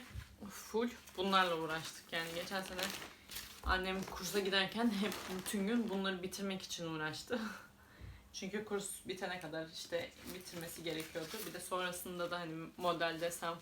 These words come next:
kumaş bulmak isterse arkadaşlarından falan soruyordu nereden alınacağını. O yüzden. Arkadaşlar, bu el tekstili ürünlerim şu anda bu kadardı. Yani bulduklarım bu kadardı.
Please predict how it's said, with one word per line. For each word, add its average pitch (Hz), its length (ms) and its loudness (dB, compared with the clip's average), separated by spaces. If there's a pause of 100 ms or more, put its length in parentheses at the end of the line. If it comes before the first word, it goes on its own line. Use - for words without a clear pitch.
(540)
kumaş 175 360 6
bulmak 175 260 0
isterse 170 500 4
arkadaşlarından 175 720 4
falan 170 280 2
soruyordu 151 600 -2 (100)
nereden 156 400 2
alınacağını. 160 580 -2 (120)
O 175 100 0
yüzden. 175 380 -2 (960)
Arkadaşlar, 233 600 6 (180)
bu 202 160 4
el 202 300 4
tekstili 190 560 -2
ürünlerim 175 560 -2
şu - 200 -6
anda 175 540 4 (880)
bu 226 100 0
kadardı. 151 460 8
Yani 175 320 2
bulduklarım 180 440 0 (100)
bu 190 100 -4
kadardı. 151 460 4